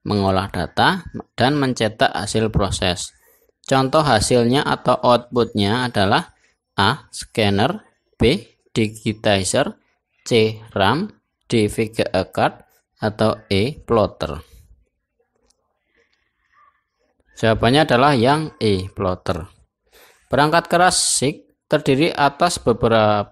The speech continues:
bagian untuk menginput data, mengolah data, dan mencetak hasil proses. Berdasarkan prosesnya dibagi menjadi:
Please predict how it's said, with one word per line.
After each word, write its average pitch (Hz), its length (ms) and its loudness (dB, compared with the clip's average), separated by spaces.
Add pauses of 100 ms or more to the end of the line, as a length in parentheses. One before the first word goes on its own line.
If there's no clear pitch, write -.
(160)
bagian 139 800 0
untuk 127 240 -4
menginput 120 400 -2
data, 85 560 -4 (400)
mengolah 98 480 0
data, 98 400 0
dan 110 240 0
mencetak 104 560 -2
hasil 107 320 -4
proses. 98 640 -2 (320)
Berdasarkan 117 720 0
prosesnya 127 480 0
dibagi 123 480 -2
menjadi: 104 800 0